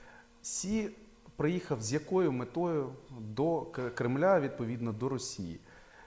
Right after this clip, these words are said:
Він розуміє, що Російська Федерація зараз в послабленому стані. Відповідно,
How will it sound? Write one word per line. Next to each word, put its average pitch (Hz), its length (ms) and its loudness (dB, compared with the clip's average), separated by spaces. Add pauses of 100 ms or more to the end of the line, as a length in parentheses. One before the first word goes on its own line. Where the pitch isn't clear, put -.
(180)
Він 226 220 2
розуміє, 160 600 2
що - 340 2
Російська 151 440 0
Федерація 156 800 2
зараз 131 360 2
в - 60 -14
послабленому 117 840 4
стані. 190 480 2 (600)
Відповідно, 190 680 2